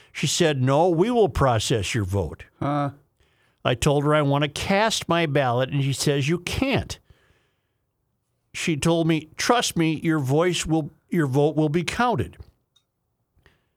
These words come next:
Speaker 1: How do I know that? Something that I cherish, the casting of my ballot, was taken away from me today. On a side note, uh, the original voting judge in,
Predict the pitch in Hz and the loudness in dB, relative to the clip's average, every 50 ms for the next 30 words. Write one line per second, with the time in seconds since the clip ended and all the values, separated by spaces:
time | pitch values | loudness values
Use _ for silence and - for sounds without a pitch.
0 | _ _ _ - 113 110 113 123 131 143 156 185 220 262 277 226 151 117 90 - | _ _ _ -6 -4 -2 0 0 0 2 2 2 2 2 2 2 0 -2 -2 -6
1 | - - - _ _ _ _ _ _ _ _ _ _ - - - 160 165 156 - | -12 -18 -20 _ _ _ _ _ _ _ _ _ _ -4 0 2 2 2 2 0
2 | 196 175 160 156 143 143 139 139 139 - - - - 185 214 208 147 117 127 156 | 0 2 2 2 2 2 2 0 0 0 -2 0 2 2 2 2 2 0 0 -2
3 | - - - 135 - - 147 135 135 135 - - 135 113 120 117 113 117 113 113 | -2 -2 -4 -4 -2 -2 0 0 0 0 0 -2 -2 -2 0 0 0 0 0 0
4 | 95 95 101 135 120 98 107 123 139 - 143 147 - - - - 120 98 90 - | 0 0 0 0 0 0 0 -2 -2 -2 -4 -4 -4 -6 -4 -4 -4 -4 -2 -2
5 | 131 127 127 - 170 170 190 226 277 277 - - 123 110 107 104 95 95 92 92 | -4 -4 -2 -2 -2 0 0 0 0 -2 -2 -2 0 0 0 0 0 -2 -2 -2
6 | 95 95 87 80 - - _ _ _ _ _ _ _ _ _ _ _ _ _ _ | -4 -4 -4 -6 -10 -14 _ _ _ _ _ _ _ _ _ _ _ _ _ _
7 | _ _ _ - 123 120 120 123 - - - - - 170 214 240 233 208 143 123 | _ _ _ -4 -4 -2 -2 -2 -2 -2 -2 0 0 0 2 2 0 0 0 0
8 | 113 92 85 107 - - - - _ _ _ _ _ _ _ _ _ _ _ _ | -2 0 -2 -2 -4 -4 -8 -16 _ _ _ _ _ _ _ _ _ _ _ _
9 | _ - 120 120 117 117 113 113 113 110 107 104 107 107 - - _ _ _ _ | _ -6 -6 -4 -2 -2 -2 0 0 0 0 0 -2 -4 -6 -10 _ _ _ _
10 | _ _ _ _ _ _ _ _ _ _ _ 165 143 123 117 113 143 170 165 147 | _ _ _ _ _ _ _ _ _ _ _ -2 -2 0 0 0 0 0 0 2
11 | 170 170 156 135 113 127 135 143 143 143 135 131 113 117 123 120 123 127 123 113 | 2 2 2 0 0 0 0 2 2 0 0 0 0 0 0 0 0 0 0 0
12 | 117 120 113 113 - | -2 -2 -2 -4 -6